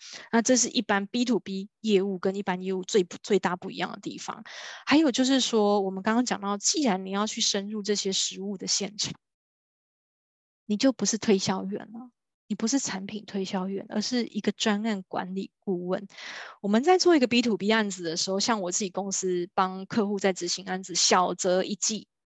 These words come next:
长则一年。哦，合约这样一年一年的走，小则一季，长则一年。所以我们等于是在帮客户执行一整个专案的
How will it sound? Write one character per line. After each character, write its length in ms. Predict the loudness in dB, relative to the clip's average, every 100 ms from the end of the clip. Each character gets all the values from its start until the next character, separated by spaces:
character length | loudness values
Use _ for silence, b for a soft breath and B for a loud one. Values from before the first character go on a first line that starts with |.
| -2
长 420 | 0 2 -2 -2
则 320 | 0 2 2
一 140 | 0 -2
年。 360 | -4 -12 -16 -18 _ _ _ _ _ _ _ -2
哦， 140 | -2
合 200 | 4 6
约 160 | 8 8
这 140 | 6
样 80 | 2
一 80 | 0
年 260 | -2 -4 -4
一 20 |
年 180 | -4 -6
的 120 | -4
走， 240 | -2 0 2
小 340 | 2 2 0
则 220 | 0 2
一 100 | 2
季， 300 | 0 -2 -2
长 380 | -4 -2 -2 -2
则 200 | 2 2
一 140 | 2 -2
年。 320 | -4 -10 -12 B B 2
所 160 | 6
以 40 | 8
我 140 | 8
们 160 | 4 2
等 100 | 2
于 80 | 0
是 120 | 0
在 180 | 2 2
帮 180 | 0
客 220 | 0 0 0
户 100 | -4
执 220 | -4 -4
行 180 | -4 -4
一 140 | -4
整 300 | -2 -2 -2
个 100 | -4
专 260 | 0 0 0
案 220 | 0 -2
的 100 | -4